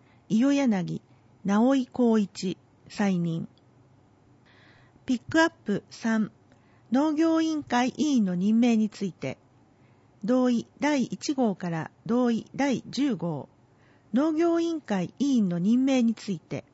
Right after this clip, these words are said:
新たに農業委員会委員を任命するため、農業委員会等に関する法律の規定により、議会の同意を求められ、次の方の任命に同意しました。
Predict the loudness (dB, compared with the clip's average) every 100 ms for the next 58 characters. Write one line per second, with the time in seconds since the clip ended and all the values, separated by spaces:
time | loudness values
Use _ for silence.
0 | _ _ _ _ _ _ _ _ _ _
1 | -2 0 0 0 0 2 0 2 2 2
2 | 0 -2 0 0 2 0 2 2 2 2
3 | 4 4 0 -2 -4 0 0 0 -2 -10
4 | -20 -20 -4 0 2 2 2 2 0 -4
5 | -4 -2 -2 0 0 0 0 -2 -2 -2
6 | -2 -4 0 0 2 0 0 -2 -2 0
7 | 2 4 2 2 -2 -6 -14 -20 _ -6
8 | 0 2 4 4 2 2 2 2 2 2
9 | 0 0 0 -2 -4 -6 _ -20 -10 -4
10 | 0 0 -2 -2 0 0 2 4 4 4
11 | 2 0 0 0 2 0 -4 -6 -4 -8